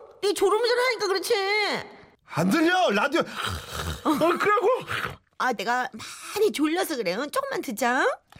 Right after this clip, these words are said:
Speaker 2: 졸리면 자라고. 누가 당신 못 자게 하냐고. 아니, 평소에는 옆에서 코도 골면서 자는 사람이 오늘따라 잠도 안 자고 왜 이래, 진짜.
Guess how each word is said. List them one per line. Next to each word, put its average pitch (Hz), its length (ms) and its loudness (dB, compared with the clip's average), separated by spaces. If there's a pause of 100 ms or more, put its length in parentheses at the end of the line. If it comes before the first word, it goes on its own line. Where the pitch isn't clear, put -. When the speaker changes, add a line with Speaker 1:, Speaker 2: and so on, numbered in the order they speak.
(560)
Speaker 2:
졸리면 113 520 0
자라고. 92 1200 -2
누가 135 240 0
당신 151 420 0
못 113 240 0
자게 202 240 2
하냐고. 117 1000 0 (520)
아니, 220 220 0
평소에는 208 440 2
옆에서 170 280 2
코도 247 320 -2
골면서 208 340 2
자는 156 260 0
사람이 151 280 2
오늘따라 156 380 2
잠도 202 280 0
안 175 120 0
자고 147 200 0 (760)
왜 277 140 4
이래, 294 140 2 (100)
진짜. 117 720 0